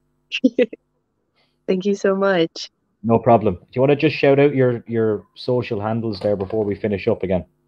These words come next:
Speaker 1: Yeah, of course. Uh, all my social media is at Billie Starks, B I L L I E, and then Starks is S T A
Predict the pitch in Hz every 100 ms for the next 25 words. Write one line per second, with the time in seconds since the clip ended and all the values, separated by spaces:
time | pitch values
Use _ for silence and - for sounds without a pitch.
0 | _ _ _ _ _ _ _ 220 262 240
1 | 202 - 208 185 170 180 175 165 - 185
2 | 190 190 180 185 185 185 180 175 180 175
3 | 175 165 170 165 - 202 208 202 - -
4 | - 180 180 185 175 180 - 175 - -
5 | 160 170 - 160 160 - - 214 214 214
6 | _ _ _ _ _ - 170 160 - 160
7 | 160 - 160 - 160 _ 165 170 - 160